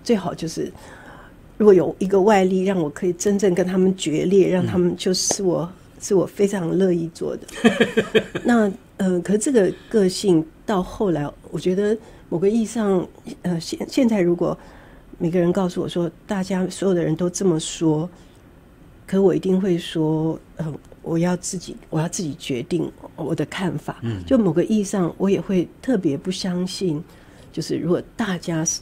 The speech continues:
Speaker 1: 就包括后来是长，长大了以后社会上，
Speaker 2: 嗯。
Speaker 1: 那所以后来我，呃，我写，我，我用文字啊，
Speaker 2: 嗯。
Speaker 1: 就包括写评论或者事情的看法，那我也比较相信说，对，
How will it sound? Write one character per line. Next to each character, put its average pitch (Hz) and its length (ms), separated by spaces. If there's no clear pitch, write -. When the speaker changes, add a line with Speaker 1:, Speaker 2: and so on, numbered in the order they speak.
Speaker 1:
就 151 140
包 165 180
括 165 160
后 190 200
来 139 180
是 - 120
长， - 200
长 143 200
大 185 100
了 156 100
以 139 40
后 160 120
社 165 300
会 - 240
上， - 260
Speaker 2:
嗯。 104 140
Speaker 1:
那 196 60
所 190 160
以 - 20
后 - 160
来 170 100
我， 160 140
呃， 165 440
我 160 80
写， 165 300
我， 160 140
我 180 100
用 165 240
文 151 260
字 156 380
啊， 170 100
Speaker 2:
嗯。 101 100
Speaker 1:
就 175 120
包 165 140
括 175 120
写 - 280
评 156 320
论 160 200
或 165 160
者 151 120
事 - 160
情 165 160
的 147 140
看 170 280
法， 180 240
那 277 100
我 233 120
也 202 80
比 196 160
较 190 180
相 185 380
信 180 260
说， 160 400
对， 165 320